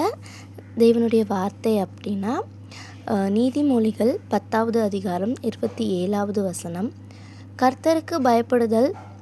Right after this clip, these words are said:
ஆயுசு நாட்களை பெருக பண்ணும், துன்மார்க்கனுடைய வருஷங்களோ குறுகி போகும்."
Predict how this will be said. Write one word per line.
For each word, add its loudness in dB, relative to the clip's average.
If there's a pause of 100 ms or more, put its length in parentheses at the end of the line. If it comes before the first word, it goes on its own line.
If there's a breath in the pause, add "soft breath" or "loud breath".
(140)
ஆயுசு 0
நாட்களை 0
பெருக 2
பண்ணும், -2 (500 loud breath)
துன்மார்க்கனுடைய 4
வருஷங்களோ 0 (120)
குறுகி 0 (100)
போகும்." -2